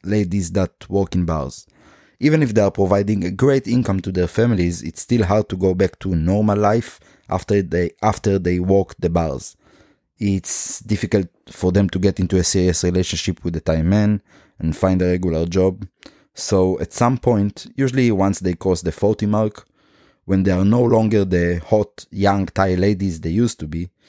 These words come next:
and that it's getting harder for them to find customers, they start looking for a more permanent solution. And that solution is finding someone that will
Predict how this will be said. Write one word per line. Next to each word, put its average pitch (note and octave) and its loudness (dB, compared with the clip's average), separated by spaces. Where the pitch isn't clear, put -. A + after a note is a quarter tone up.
and F#2 0
that F#2+ 0
it's G2 -4
getting A#2 0
harder G#2+ 2
for F2 -2
them F2 0
to E2 -10
find F#2 0
customers, F2 -2
they G2 0
start B2+ -2
looking B2+ 0
for A2 2
a G#2+ 2
more G#2+ 2
permanent A#2+ 0
solution. F#2+ -4
And G2 0
that A#2 2
solution A#2 2
is F#2 -4
finding G2+ -2
someone F#2+ -2
that F#2 -2
will F#2 -2